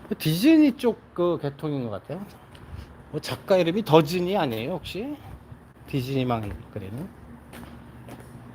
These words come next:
한 면을 다 이렇게 해놨네요. 영업을 하는 것도 있고요,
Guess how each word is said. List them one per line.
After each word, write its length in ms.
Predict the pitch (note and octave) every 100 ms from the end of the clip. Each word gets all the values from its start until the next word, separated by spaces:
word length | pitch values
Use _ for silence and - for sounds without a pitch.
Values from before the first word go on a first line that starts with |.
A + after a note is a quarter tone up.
| - - - - - - - - - - - -
한 260 | - G3+ G3+
면을 240 | F3 D#3
다 400 | D3+ - - -
이렇게 260 | - - E3
해놨네요. 380 | C3+ G#2+ - F#2 C#3 - - - - - - - - - - A#2+ - - A#2+ - - - - - - - C#3+
영업을 300 | F3+ C4 C4
하는 240 | D4 D4
것도 220 | C#4 -
있고요, 560 | G3+ F#3 A3 F#3+ G#2+